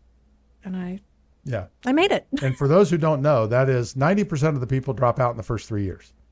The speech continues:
Speaker 1: Yeah.
Speaker 2: So that is the big accomplishment. Not only have you been in it five years, you're, you're doing a phenomenal job.
Speaker 1: Thank you.
Speaker 2: So y-,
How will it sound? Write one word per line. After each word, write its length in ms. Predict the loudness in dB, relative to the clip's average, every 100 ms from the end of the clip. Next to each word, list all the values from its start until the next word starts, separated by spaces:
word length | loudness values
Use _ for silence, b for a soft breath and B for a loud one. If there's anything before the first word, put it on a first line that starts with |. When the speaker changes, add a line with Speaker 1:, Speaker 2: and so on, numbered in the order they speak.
| _ -2
Speaker 1:
Yeah. 200 | -2 -2 _ _ _ _ _ _ -10
Speaker 2:
So 400 | 0 2 2 -4 -2
that 180 | 0 2
is 100 | 0
the 80 | -2
big 220 | -2 -2
accomplishment. 720 | -2 -2 -4 -4 -10 -8 -10 -10 B B B
Not 300 | 0 2 2
only 300 | 2 2 2
have 160 | 0
you 60 | 0
been 180 | -2 -2
in 120 | -2
it 120 | -4
five 240 | -2 -2 0
years, 200 | -2 -2
you're, 200 | -4 -6
you're 140 | -8 -4
doing 280 | 0 0 0
a 80 | -4
phenomenal 800 | -4 -4 0 2 4 2 0
job. 500 | 2 4 4 2 -10 -16 _
Speaker 1:
Thank 240 | -12 -10
you. 60 | -14 _ _ _
Speaker 2:
So 200 | -2 0
y-, 140 | -2